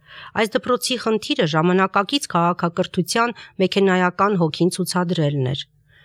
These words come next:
Փաունդը եռանդուն կերպով մասնակցում էր այս շարժմանը և "Բլաստ" ամսագրի հրատարակմանը։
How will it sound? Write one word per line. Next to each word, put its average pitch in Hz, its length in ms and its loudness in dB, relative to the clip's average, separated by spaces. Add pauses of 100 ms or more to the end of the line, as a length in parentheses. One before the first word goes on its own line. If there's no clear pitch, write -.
(200)
Փաունդը 202 420 0 (320)
եռանդուն 180 480 2
կերպով 202 340 0
մասնակցում 196 640 0
էր 175 100 0
այս 160 160 0
շարժմանը 190 600 0 (280)
և 165 200 2
"Բլաստ" 180 420 2
ամսագրի 156 560 -2
հրատարակմանը։ 151 920 -2